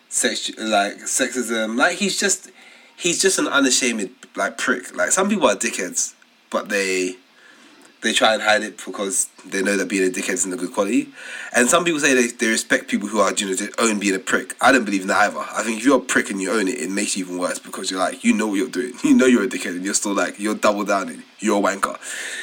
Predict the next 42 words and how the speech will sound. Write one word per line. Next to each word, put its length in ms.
So 460
as 160
a 60
person, 440
he 60
hasn't 200
got 100
any 140
of 80
the 60
qualities 380
that 120
I 160
like. 400
And 120
the 60
last 300
time 200
we 140
hired 360
a 60
manager 480
whose 300
personality 640
traits 560
I 80
wasn't 200
a 40
fan 260
of, 180
it 140
didn't 220
end 200
too 200
well. 220
So 260
why 220
would 140
you 80
go 160
there 200
again? 240